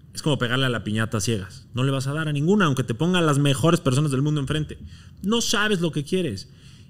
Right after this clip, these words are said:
Y luego, supongamos que medio sabes lo que quieres. Y en esta época de redes sociales hay una cosa que se llama la paradoja de la elección.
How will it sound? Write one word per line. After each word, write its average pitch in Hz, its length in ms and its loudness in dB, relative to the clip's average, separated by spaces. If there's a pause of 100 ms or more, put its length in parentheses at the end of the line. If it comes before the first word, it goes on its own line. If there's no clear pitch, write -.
Y 110 80 0
luego, 175 680 2
supongamos 151 600 2
que 147 60 0
medio 123 300 4
sabes 135 300 2
lo 113 120 -2
que 101 100 -6
quieres. 98 380 -8
Y 107 140 -8
en 117 80 -2
esta 131 180 -4
época 123 260 -6
de 101 80 -4
redes 113 240 -4
sociales 104 460 -2
hay 104 80 0
una 101 140 -2
cosa 98 180 -6
que - 60 -14
se 92 80 -6
llama 95 100 -2
la 92 160 -8
paradoja 90 400 -8
de 90 60 -6
la 90 100 -6
elección. 92 420 -4